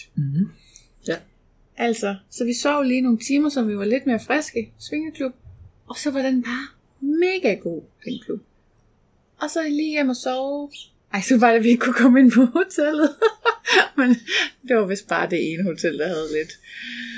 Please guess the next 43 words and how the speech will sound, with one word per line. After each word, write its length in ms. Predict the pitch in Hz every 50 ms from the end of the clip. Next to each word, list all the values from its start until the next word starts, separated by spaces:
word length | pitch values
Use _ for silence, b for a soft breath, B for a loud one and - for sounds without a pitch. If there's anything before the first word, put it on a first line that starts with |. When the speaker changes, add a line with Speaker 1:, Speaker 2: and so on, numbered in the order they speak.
| 226 220 247 B _ _ _ -
Speaker 2:
Ja, 80 | 196 185
det 120 | 202 196
var 120 | 214 202
lidt 100 | 196 202
svært 200 | - - 202 180
at 80 | 175 175
komme 220 | - 185 180 185 185
ind. 100 | 180 - - _ _ _ -
Og 160 | - 233 220
så, 300 | 220 240 226 226 226 220
øh, 500 | 208 196 190 190 185 185 180 190 196 196 - _ _ _ _ _ _ _ _ _ _
så 140 | - - 269
var 100 | 285 269
vi 80 | 247 247
lige 140 | 247 262 262
igen 180 | 254 254 254
en 180 | 285 294 277 254
time 420 | - - 320 339 359 392 381 339
eller 220 | 262 233 226 220 220 -
to 180 | 320 320 302
eller 140 | 262 226 226
sådan 160 | 226 240 240
noget, 140 | 247 247 240 -
og 80 | 214 220
så 100 | - 233 233 -
kørte 220 | 240 233 240 254
vi, 160 | 233 202 - - -
og 80 | 190
så 220 | - - 214 208 208 - - -
kom 100 | 285 311 330
vi 60 | 339 -
til 100 | - 349 - -
Kapstaden. 520 | - 339 - _ - 214 208 214 214 214 - _ _ _ - - 185 127 - 160 147
Speaker 1:
Ja, 60 | 160
det, 140 | 180 - - _ _ _ _ -
det 60 | 226
var 60 | 196 185
sgu 200 | - - - 135
fedt. 300 | - 180 180 175 - _ _ _ -
Speaker 2:
Det 80 | - 320
var 180 | 294 196 185
fedt. 260 | 175 - - 190 180 - - _ _ _ _ _ _ - _ _ B B B B B -
Ja. 120 | - -